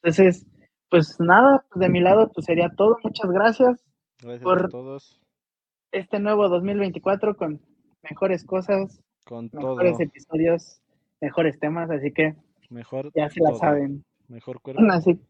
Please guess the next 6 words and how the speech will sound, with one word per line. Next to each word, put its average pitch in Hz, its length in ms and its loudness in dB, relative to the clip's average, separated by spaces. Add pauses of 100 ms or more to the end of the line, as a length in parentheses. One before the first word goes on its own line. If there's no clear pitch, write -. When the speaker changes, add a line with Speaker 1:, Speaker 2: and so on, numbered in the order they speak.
(520)
Speaker 1:
<laughs> - 1000 0
después 226 380 6
del 196 220 0
pavo. 247 340 4 (420)
Speaker 2:
Después 147 320 -10
del 131 280 -8